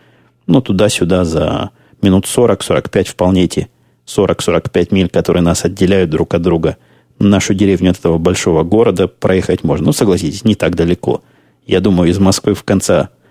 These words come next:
в конец гораздо дольше, чем сорок пять минут ехать на автомобиле. Ну вот, пожалуй, вот этим я сегодняшний выпуск завершаю. Как-то я заговорился и разговорился.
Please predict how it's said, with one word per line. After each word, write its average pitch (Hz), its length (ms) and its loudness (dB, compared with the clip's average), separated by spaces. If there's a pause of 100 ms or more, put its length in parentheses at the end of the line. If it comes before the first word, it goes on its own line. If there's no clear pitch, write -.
(180)
в - 140 -18
конец 101 640 0 (220)
гораздо 98 460 0
дольше, 90 260 -2
чем 87 160 -4
сорок - 280 -4
пять 85 180 -2
минут 80 260 0
ехать - 280 -4
на 82 100 0
автомобиле. 82 600 -4 (600)
Ну 143 100 4
вот, 139 140 0
пожалуй, 113 340 4
вот 92 180 0
этим 95 200 0
я 85 180 4
сегодняшний 92 580 0
выпуск - 320 -2
завершаю. 92 500 0
Как-то - 280 -4
я 82 220 2
заговорился 90 760 0
и - 40 2
разговорился. 90 920 0